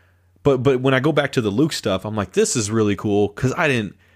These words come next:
I had a feeling maybe we'd see him, especially when at the end of the previous episode, Mando's like, you know, "I'm gonna go see an old friend," or so, whatever he said,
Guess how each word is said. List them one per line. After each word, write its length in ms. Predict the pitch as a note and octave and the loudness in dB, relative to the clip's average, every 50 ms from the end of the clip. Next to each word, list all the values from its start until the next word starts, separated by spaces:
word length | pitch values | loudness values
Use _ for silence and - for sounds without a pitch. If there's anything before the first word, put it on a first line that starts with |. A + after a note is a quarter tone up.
| _ - | _ -8
I 80 | - F#3 | -4 -2
had 120 | A#3+ F#3 | 0 0
a 40 | G#2+ | -2
feeling 400 | - - C#3+ D3 B2+ G#2+ G2 F#2 | -2 0 0 0 0 0 -2 -2
maybe 300 | F#2+ G2 A2 B2 B2 A#2+ | 0 0 2 2 2 2
we'd 180 | A#2 A#2+ A#2+ A2+ | 2 0 0 -2
see 200 | - - B2+ B2 | -2 -2 -2 0
him, 120 | B2 A2+ | 0 -2
especially 420 | G2+ - - - A2+ G#2 - A2+ G2+ | -4 -4 -2 0 0 0 0 0 0
when 80 | G2 F#2 | 0 0
at 140 | F#2 F2+ - | -2 -2 -4
the 100 | F2+ F#2 | -4 -4
end 80 | F#2 | -4
of 60 | F#2 | -4
the 80 | F2 D2+ | -6 -4
previous 360 | - - C3+ C3 B2+ B2 - | 0 2 2 4 4 2 2
episode, 440 | C3 A#2 B2 A2+ - B2 A#2 A#2 G#2+ | 2 0 0 0 2 2 2 2 2
Mando's 400 | G2+ F#2+ G2 G2 G2 F#2 F#2 F#2 | 2 0 0 2 0 0 0 0
like, 260 | F#2+ F2+ F2 E2+ - - _ _ _ _ _ _ _ _ _ _ _ _ - - | -2 -2 -2 -4 -6 -12 _ _ _ _ _ _ _ _ _ _ _ _ -8 -2
you 120 | A2 A2 | 0 0
know, 120 | G#2 G2+ | 2 2
"I'm 60 | G#2 G#2 | 2 2
gonna 140 | G2+ G2+ | 2 2
go 120 | F#2+ F#2 F2 | 2 0 0
see 280 | - - G2+ F#2+ F2+ F2 | 0 0 0 0 2 2
an 40 | F2 | 2
old 180 | F2 F2 F2 | 0 0 -2
friend," 280 | - - F#2+ F#2 F2+ F2+ | -2 -2 0 0 0 0
or 160 | F2 F2+ F#2 | -2 -2 -4
so, 120 | - A2 | -4 -2
whatever 260 | A2+ A2 G#2 F#2 F2 F2+ | 0 0 0 2 0 0
he 60 | F2 | -2
said, 300 | - - F2+ F2+ E2+ | -2 -2 -2 -2 -2